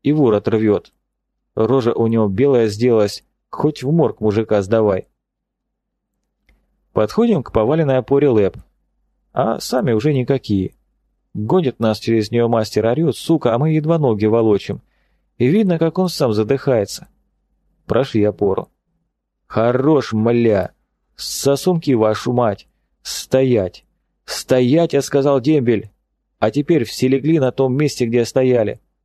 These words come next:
Маслы не разбрасывай, Снегирёв! Аномалии втянет!" И я валюсь дохляк дохляком.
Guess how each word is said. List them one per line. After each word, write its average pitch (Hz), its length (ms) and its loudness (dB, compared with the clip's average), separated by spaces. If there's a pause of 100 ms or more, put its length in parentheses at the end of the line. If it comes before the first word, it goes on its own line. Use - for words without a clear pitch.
(140)
Маслы 131 440 0
не 135 100 2
разбрасывай, 131 560 0
Снегирёв! 131 600 0 (320)
Аномалии 123 540 2
втянет!" 107 440 -2 (1300)
И 123 120 -2
я 165 240 2
валюсь 117 440 0
дохляк 120 460 -2
дохляком. 110 600 -2